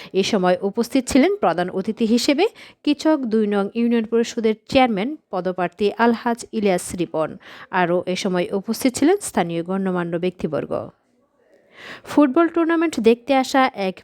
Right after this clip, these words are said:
বৃদ্ধা জানান, "আমার বয়স প্রায় পঁচাত্তর বছর। আমার জীবনে আমি বিভিন্ন স্থানে খেলা দেখেছি, এত মানুষ দেখিনি।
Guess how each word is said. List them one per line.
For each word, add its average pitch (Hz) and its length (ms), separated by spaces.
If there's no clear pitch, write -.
বৃদ্ধা 214 380
জানান, 175 380
"আমার 170 300
বয়স 170 360
প্রায় 214 200
পঁচাত্তর 220 500
বছর। 160 460
আমার 240 320
জীবনে 247 440
আমি 190 260
বিভিন্ন 254 480
স্থানে 202 340
খেলা 196 280
দেখেছি, 160 560
এত 214 280
মানুষ 175 400
দেখিনি। 165 500